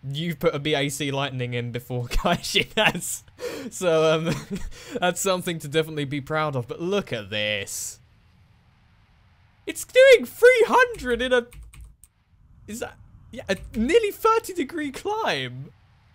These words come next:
That's insane. We're nearly at, like, five K already. If we go to seven K, then dive.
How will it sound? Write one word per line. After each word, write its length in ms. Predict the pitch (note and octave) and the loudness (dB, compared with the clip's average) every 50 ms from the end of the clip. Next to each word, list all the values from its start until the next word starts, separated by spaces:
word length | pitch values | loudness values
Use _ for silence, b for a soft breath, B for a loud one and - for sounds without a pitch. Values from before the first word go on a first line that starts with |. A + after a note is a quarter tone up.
| _ _ _ _ _ _ _ _ _ _ _ _ _ _ _ _ _ _ _ _ _ _ _ _ _ _ _ _ _ _ _ _ _ - | _ _ _ _ _ _ _ _ _ _ _ _ _ _ _ _ _ _ _ _ _ _ _ _ _ _ _ _ _ _ _ _ _ -6
That's 280 | A3+ A#3+ B3 - - | -6 -6 -6 -4 -4
insane. 880 | B3+ B3+ A3 G3+ E3+ - - - B3+ B3+ C4+ C4+ C4+ C#4+ E4 D#4 G3+ F#3+ | -4 -4 -4 -6 -8 -8 -8 -4 -2 0 0 0 0 -2 -2 -4 -4 -6
We're 80 | G#3 | -8
nearly 300 | A#3+ E4+ F#4+ A#4 A4+ A4 | -8 -4 2 4 4 4
at, 60 | G#4 A#3+ | 2 -2
like, 280 | A#3 A3 G3+ - - | -4 -4 -4 -6 -10
five 360 | - - A3 G#3+ G#3+ G#3 G#3 | -10 -6 -2 0 0 -2 -2
K 280 | - - - G#3+ A3+ G#3 | -6 -8 -4 -2 -2 -2
already. 560 | E3 D3+ D#3+ F#3 G3 E3 B2+ A#2 A2+ A2+ - - | -2 -4 -6 -6 -8 -8 -8 -10 -10 -12 -14 -14
If 120 | D#3 D#3 | -14 -12
we 80 | G#3+ G#3 | -4 -2
go 120 | A#3 A#3 | -2 -2
to 120 | A3 A3+ | -2 -4
seven 320 | G#3+ - G#3 F#3 E3+ D#3 D3+ | -6 -4 -6 -6 -6 -6 -8
K, 220 | - D#3+ C#3 B2 | -4 -4 -2 -2
then 200 | A#2 A2+ A2 A2+ | -2 -4 -8 -6
dive. 540 | G#2+ B2+ A2+ G2+ F#2 F2+ F2+ F#2+ G#2+ - - | -6 -6 -4 -4 -6 -6 -8 -10 -14 -18 -20